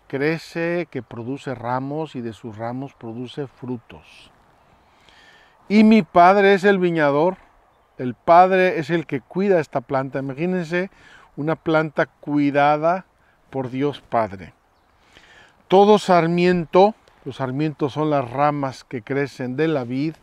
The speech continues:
son estas ramas que vemos aquí. Todo sarmiento que en mí no da fruto lo corta, y todo el que da fruto lo limpia, lo poda, para que dé más fruto.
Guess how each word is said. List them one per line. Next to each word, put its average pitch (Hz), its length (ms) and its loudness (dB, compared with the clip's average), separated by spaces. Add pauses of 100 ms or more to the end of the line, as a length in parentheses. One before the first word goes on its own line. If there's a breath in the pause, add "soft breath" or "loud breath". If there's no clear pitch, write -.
(360 soft breath)
son 135 260 -8
estas 143 300 -8
ramas 139 400 -6
que - 100 -10
vemos 139 340 -8
aquí. 185 360 -6 (960 loud breath)
Todo 185 380 6
sarmiento 151 1040 0
que 135 140 -2
en 127 200 -2
mí 160 200 -2
no 151 200 0
da 143 140 0
fruto 143 540 -4
lo 170 220 0 (140)
corta, 139 760 -8 (1400 loud breath)
y 123 160 -8 (160)
todo 208 340 6
el 180 120 2
que 156 160 2
da 160 120 2
fruto 156 480 -2
lo 143 160 4
limpia, 160 540 0
lo 127 200 -2
poda, 151 600 -2 (800 soft breath)
para 131 220 0
que 131 160 -2
dé 139 100 0
más 143 240 -2
fruto. 117 500 -8